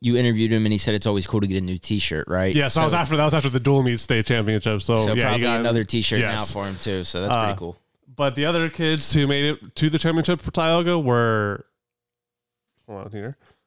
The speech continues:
Speaker 2: I should know this off the top of my head.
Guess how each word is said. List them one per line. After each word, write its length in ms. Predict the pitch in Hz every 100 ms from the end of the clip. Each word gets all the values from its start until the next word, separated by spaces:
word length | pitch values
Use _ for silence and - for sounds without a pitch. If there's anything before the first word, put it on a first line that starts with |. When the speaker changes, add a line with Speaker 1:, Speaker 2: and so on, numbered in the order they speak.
| _ _ _ _ _ _ _ _ _ _ - - - _ -
Speaker 2:
I 40 |
should 140 | - 113
know 100 | 110
this 120 | 107
off 100 | 104
the 60 |
top 140 | - 107
of 20 |
my 80 | 95
head. 220 | 101 104